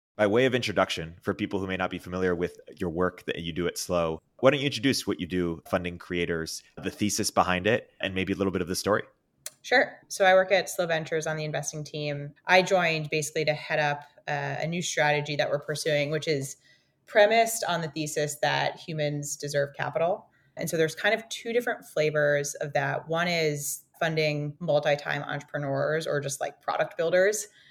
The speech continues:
Speaker 2: in effectively what looks like an incubator. And so giving them kind of no strings attached to equity capital where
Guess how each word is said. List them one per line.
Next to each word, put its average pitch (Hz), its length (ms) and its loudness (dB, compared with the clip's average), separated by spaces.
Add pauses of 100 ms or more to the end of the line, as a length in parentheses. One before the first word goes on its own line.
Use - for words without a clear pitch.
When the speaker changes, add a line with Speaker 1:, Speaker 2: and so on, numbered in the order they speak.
(140)
Speaker 2:
in 202 100 6
effectively 208 500 6
what 156 240 0
looks 147 340 0
like 143 440 2
an 156 80 -6
incubator. 160 540 2
And 175 140 -4
so 151 220 2
giving 156 240 -2
them 147 220 -2
kind 147 140 -6
of 139 40 -8 (300)
no 180 200 6
strings 175 300 -2
attached 143 440 -4
to - 60 -6
equity 147 220 -2
capital 143 500 -2
where 147 460 0